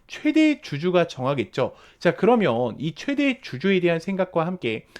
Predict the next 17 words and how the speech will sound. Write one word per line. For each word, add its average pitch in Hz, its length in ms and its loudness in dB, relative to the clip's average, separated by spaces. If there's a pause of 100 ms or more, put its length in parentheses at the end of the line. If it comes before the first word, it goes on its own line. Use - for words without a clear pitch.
(120)
앞으로에 185 560 2
있을 123 320 -2
이십육 175 460 -2
년도 123 400 -4 (240)
이 135 160 -2
미공개 214 500 2
일정들을 180 480 0
체크하고 233 580 -4
대응한다라고 165 600 0
했을 170 220 -6
때 107 240 -6
우리 170 180 -2
수익 247 280 -4
어떻게 135 340 -4
할 143 80 -2
수 135 120 -12
있어요? 175 340 -4